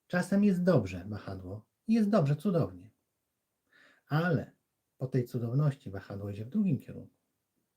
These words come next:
A niekiedy jest pośrodku. I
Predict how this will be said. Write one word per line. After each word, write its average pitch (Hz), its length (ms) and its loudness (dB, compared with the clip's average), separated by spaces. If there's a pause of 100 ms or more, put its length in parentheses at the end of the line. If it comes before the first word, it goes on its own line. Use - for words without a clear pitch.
(1300)
A 190 80 -2
niekiedy 98 640 0 (1000)
jest - 220 -10
pośrodku. - 520 -6 (4000)
I 165 640 2